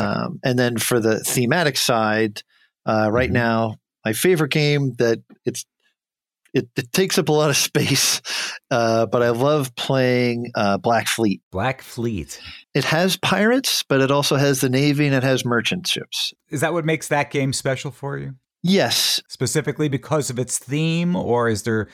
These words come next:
Speaker 2: something about the mechanics of the game, or is it a, just the blend of the two?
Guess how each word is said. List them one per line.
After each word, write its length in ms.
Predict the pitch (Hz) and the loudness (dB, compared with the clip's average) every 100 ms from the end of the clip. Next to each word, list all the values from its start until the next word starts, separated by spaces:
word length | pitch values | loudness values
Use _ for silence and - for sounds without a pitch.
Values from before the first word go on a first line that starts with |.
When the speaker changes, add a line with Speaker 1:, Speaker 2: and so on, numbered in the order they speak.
| - | -10
Speaker 2:
something 260 | - 139 120 | -4 -2 0
about 180 | 110 101 | -2 -2
the 60 | |
mechanics 580 | 95 - 104 87 73 - | -6 -4 -4 -4 -4 -8
of 100 | 80 | -8
the 60 | 82 | -6
game, 360 | 87 90 90 | -2 -2 -2
or 160 | 92 90 | -2 -4
is 100 | 90 | -4
it 100 | 87 | -6
a, 120 | 85 - _ | -8 -12 _
just 160 | 98 - | -8 -4
the 60 | 101 | -4
blend 320 | 95 90 82 | -4 -4 -4
of 120 | 78 | -8
the 60 | 73 | -12
two? 260 | - 71 | -12 -12